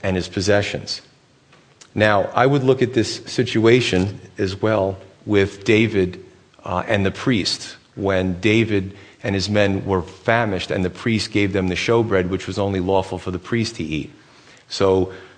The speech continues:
uh, the priest technically broke the law. He violated ceremonial law. But even Jesus in the New Testament says, listen, human hunger,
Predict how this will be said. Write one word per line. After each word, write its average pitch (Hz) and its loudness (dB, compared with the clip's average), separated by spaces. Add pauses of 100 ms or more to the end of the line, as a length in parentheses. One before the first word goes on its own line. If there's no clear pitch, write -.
(140)
uh, 98 2
the 87 -2
priest - 0
technically 127 0
broke 107 2
the 107 0
law. 98 4
He 101 -2
violated 101 2
ceremonial 95 -2
law. 107 4
But 95 -2
even 113 0
Jesus 110 -2
in 110 -2
the 101 -2
New 95 -2
Testament 98 -4
says, 127 -2
listen, 113 -4
human 113 0
hunger, 95 0